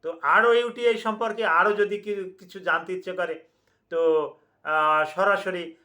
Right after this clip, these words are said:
আমার WhatsApp, ইমো, ইমেইল বা সরাসরি নাম্বারে কল করলেও আমি আপনাকে অ্যানসার দিতে বাধ্য,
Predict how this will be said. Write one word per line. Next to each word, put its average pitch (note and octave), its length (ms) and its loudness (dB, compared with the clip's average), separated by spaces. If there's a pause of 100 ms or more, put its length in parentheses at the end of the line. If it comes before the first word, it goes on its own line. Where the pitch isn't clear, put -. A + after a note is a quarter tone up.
(100)
আমার D#3 200 -4 (100)
WhatsApp, E3+ 440 2 (280)
ইমো, E3+ 540 -4 (2250)
ইমেইল F3 460 -4 (720)
বা F3+ 160 0
সরাসরি F#3+ 540 -2
নাম্বারে F3 360 0
কল F3 220 -2
করলেও F#3 420 -2 (240)
আমি F3 340 -8 (600)
আপনাকে D3 680 -8 (360)
অ্যানসার E3 360 -6
দিতে D3+ 220 -8
বাধ্য, C3+ 480 -6